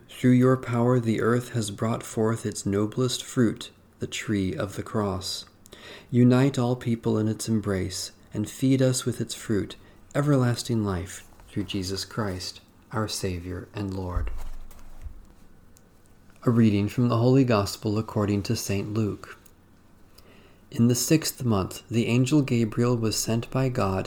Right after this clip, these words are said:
to a town in Galilee called Nazareth, to a virgin engaged to a man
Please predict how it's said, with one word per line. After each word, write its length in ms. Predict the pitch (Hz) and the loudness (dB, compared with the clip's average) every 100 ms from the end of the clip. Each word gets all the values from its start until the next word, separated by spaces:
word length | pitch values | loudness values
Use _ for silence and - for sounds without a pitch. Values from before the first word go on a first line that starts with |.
| - | -4
to 140 | - | -4
a 40 | 104 | -4
town 400 | - 110 120 139 | -2 0 2 2
in 140 | 139 | 2
Galilee 580 | 123 101 98 92 92 92 | 0 0 0 0 -2 -6
called 440 | - 95 90 92 92 - | -6 -2 0 -2 -4 -4
Nazareth, 720 | 101 101 101 - 92 - - - - - - - - | -2 0 -2 -4 -8 -10 -12 -12 -14 -16 -16 -18 -16
to 180 | - 117 | -2 2
a 60 | 104 | 4
virgin 520 | 113 127 120 92 92 | 6 6 6 2 -2
engaged 540 | 113 113 113 123 127 - | 0 0 2 0 0 0
to 100 | 147 | 2
a 80 | |
man 380 | 135 110 95 98 | 4 2 0 -4